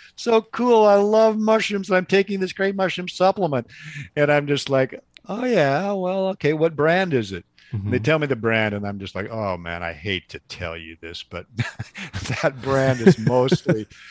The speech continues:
Speaker 2: <laughs>
Speaker 1: starch, grain starch."
Speaker 2: Oh,
Speaker 1: And,
Speaker 2: man.
Speaker 1: and they're, they're just, like, shocked. And, and I feel so sorry for them because there's so many people out there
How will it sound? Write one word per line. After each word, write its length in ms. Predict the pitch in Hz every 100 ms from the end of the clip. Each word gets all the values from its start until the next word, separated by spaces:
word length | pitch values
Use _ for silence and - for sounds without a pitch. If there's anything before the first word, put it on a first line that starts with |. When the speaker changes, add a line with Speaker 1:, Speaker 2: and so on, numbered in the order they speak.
| -
Speaker 2:
<laughs> 340 | - - 160
Speaker 1:
starch, 960 | 135 - - 185 175 180 170 156 - -
grain 580 | 127 165 196 208 214 196
starch." 880 | - - 190 170 160 156 - - -
Speaker 2:
Oh, 340 | - 151 147 143
Speaker 1:
And, 100 | 151
Speaker 2:
man. 280 | 156 151 151
Speaker 1:
and 340 | 156 165 160
they're, 220 | 165 175 175
they're 280 | 175 190
just, 260 | 180 180 160
like, 240 | 170 165 165
shocked. 1200 | - - - - 208 202 190 185 180 165 _ -
And, 240 | 190 170
and 300 | 180 180 165
I 120 | 165
feel 260 | 160 175 175
so 260 | - 190 180
sorry 500 | - 160 165 190 190
for 160 | -
them 220 | 135 135
because 300 | 131 135 131
there's 180 | 131 135
so 140 | - 165
many 180 | 160
people 400 | 151 156 180 180
out 200 | 139 127 -
there 160 | 123